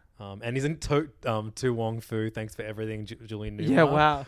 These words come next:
Speaker 1: The, um, like,
Speaker 2: Australian
Speaker 1: American
Speaker 2: Priscilla. Oh,
Speaker 1: it's
Speaker 2: American
Speaker 1: American
Speaker 2: Priscilla.
Speaker 1: Priscilla,
Speaker 2: Yeah,
Speaker 1: yeah.
Speaker 2: yeah, yeah.
Speaker 1: I watched a lot. He's, he was in Spawn.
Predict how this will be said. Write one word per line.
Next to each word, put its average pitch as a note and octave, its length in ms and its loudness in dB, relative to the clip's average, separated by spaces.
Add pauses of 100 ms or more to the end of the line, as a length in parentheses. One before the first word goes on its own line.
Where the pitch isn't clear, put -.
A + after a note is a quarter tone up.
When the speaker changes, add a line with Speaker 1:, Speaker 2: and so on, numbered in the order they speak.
(120)
Speaker 1:
The, G#2+ 180 -2
um, G2 200 -6
like, G2+ 220 -6
Speaker 2:
Australian C#3+ 340 2
Speaker 1:
American C#3+ 200 0
Speaker 2:
Priscilla. C#3+ 480 -2
Oh, F#3+ 120 8
Speaker 1:
it's E3 140 6
Speaker 2:
American D3+ 200 2
Speaker 1:
American A2 100 0 (120)
Speaker 2:
Priscilla. C#3+ 180 -2
Speaker 1:
Priscilla, C#3 200 -2
Speaker 2:
Yeah, C#3 100 -2
Speaker 1:
yeah. - 60 -6
Speaker 2:
yeah, C#3 60 -8 (120)
yeah. - 40 -10 (400)
Speaker 1:
I B2 60 2
watched B2 220 2
a A#2 40 -4
lot. G#2+ 200 -4
He's, A2+ 120 -6
he D3 180 2
was D#3 120 4
in C#3 80 -2
Spawn. B2 720 0